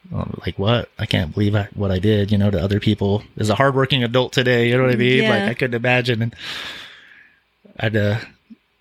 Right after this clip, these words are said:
Speaker 1: I wouldn't be a good person to run into if, you know, if somebody was breaking into my car right now, you know? <laughs>
Speaker 2: Sure.
Speaker 1: But, uh, so, yeah, so there was a lot of that going on. And clearly when you're mixing those types of drugs,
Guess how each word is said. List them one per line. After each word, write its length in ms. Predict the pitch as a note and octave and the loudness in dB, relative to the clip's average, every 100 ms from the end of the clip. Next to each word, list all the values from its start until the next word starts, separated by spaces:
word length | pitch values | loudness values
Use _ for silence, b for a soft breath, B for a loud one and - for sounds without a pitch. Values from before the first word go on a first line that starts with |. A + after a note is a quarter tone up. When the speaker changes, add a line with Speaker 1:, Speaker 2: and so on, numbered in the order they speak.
| - | -6
Speaker 1:
I 80 | A2 | 0
wouldn't 200 | A#2 G#2+ | 2 4
be 80 | A2 | 2
a 60 | G2+ | 2
good 200 | A2 - | 0 0
person 300 | A2 - G#2+ | 0 0 0
to 60 | |
run 160 | G#2 G#2+ | 2 2
into 300 | A2 G#2+ G2+ | 2 0 -4
if, 180 | G2 - | -4 -2
you 60 | |
know, 140 | G#2 G2+ | -2 -2
if 260 | - E2+ | -6 -8
somebody 260 | - A2 G#2 | -2 0 0
was 120 | G2 | -2
breaking 320 | G#2 A2 A2+ | -2 -2 0
into 120 | A2 G2+ | 0 0
my 160 | G#2+ | 0
car 200 | A#2 F#2+ | -2 -4
right 180 | F#2 F#2+ | -8 -6
now, 200 | G2+ F#2 | -6 -6
you 100 | G2 | -6
know? 140 | G#2 C3 | -6 -6
<laughs> 400 | - A3 C4 G#3+ | -2 0 2 2
Speaker 2:
Sure. 480 | G#3+ B3 A#3 A3 G3+ F3+ - E3+ - B B B B B B B B B B B - | 2 2 2 2 0 -4 -6 -6 -10 B B B B B B B B B B B -2
Speaker 1:
But, 200 | C3+ C3+ | 0 4
uh, 200 | B2+ B2+ | 4 2
so, 260 | - C3+ A#2+ | 2 2 2
yeah, 240 | C#3 A2 | 2 0
so 120 | - | -2
there 120 | A2+ A#2+ | 0 0
was 100 | A#2 | 2
a 40 | |
lot 180 | A2 A#2+ | 2 2
of 40 | |
that 180 | A2+ - | 0 0
going 180 | A#2 A#2 | -2 0
on. 180 | A2 A2+ | 2 0
And 80 | |
clearly 320 | - A#2 A2+ A2 | 2 2 2 2
when 140 | A2 | 2
you're 120 | G#2+ | 2
mixing 300 | A2 G#2+ - | 2 0 -2
those 140 | G#2 G#2+ | -2 0
types 220 | A2 G2 | 0 0
of 80 | G#2 | -2
drugs, 600 | G#2 G#2+ G#2 G#2 - | 0 0 0 -4 -8